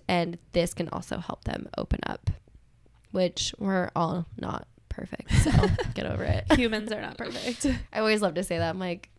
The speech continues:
Speaker 1: "Human error here." Like when I'm drawing a square when we're doing geometry.
Speaker 2: Yeah.
Speaker 1: And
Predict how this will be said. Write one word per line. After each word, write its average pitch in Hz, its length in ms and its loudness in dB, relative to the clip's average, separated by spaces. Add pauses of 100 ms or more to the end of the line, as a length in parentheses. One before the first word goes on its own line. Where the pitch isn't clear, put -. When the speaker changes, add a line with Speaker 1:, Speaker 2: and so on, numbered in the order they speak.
(120)
Speaker 1:
"Human 285 420 6
error 185 600 6
here." 170 400 2
Like 202 160 0
when 240 100 0
I'm 240 120 4
drawing 196 320 2
a 202 180 2
square 170 420 0
when 185 120 0
we're 180 120 0
doing 170 200 0
geometry. 170 680 0
Speaker 2:
Yeah. 208 300 -2 (320)
Speaker 1:
And 175 500 0